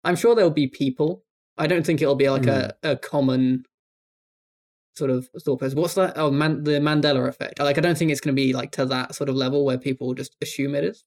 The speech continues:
Speaker 1: but there's
Speaker 2: Okay.
Speaker 1: always, I reckon there'll be people. Yeah, there probably already are people, let's be honest. Um,
Speaker 2: Yeah, probably.
Speaker 1: so, yeah, Monopoly, it's, it's pretty, um, infamous.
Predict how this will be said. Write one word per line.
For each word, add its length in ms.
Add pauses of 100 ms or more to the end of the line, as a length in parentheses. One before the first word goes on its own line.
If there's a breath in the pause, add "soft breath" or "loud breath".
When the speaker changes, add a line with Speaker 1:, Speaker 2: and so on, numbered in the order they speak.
Speaker 1:
but 140 (480)
there's 120
Speaker 2:
Okay. 60
Speaker 1:
always, 260
I 140
reckon 200
there'll 100
be 100
people. 340
Yeah, 120
there 100
probably 200
already 220
are 180
people, 280
let's 160
be 80
honest. 260 (520)
Um, 360
Speaker 2:
Yeah, 320
probably. 360 (1000)
Speaker 1:
so, 500 (560)
yeah, 240 (140)
Monopoly, 640
it's, 480 (720)
it's 180
pretty, 460
um, 420
infamous. 640